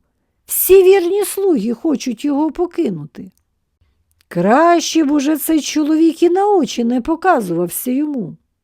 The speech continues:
Але звільнити його король не наважився, боявся, що той і слуг, і його самого не пощадить,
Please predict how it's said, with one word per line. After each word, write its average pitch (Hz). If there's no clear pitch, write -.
Але 262
звільнити 294
його 294
король 320
не 220
наважився, 285
боявся, 170
що -
той 330
і 381
слуг, 233
і 392
його 262
самого 185
не 370
пощадить, 339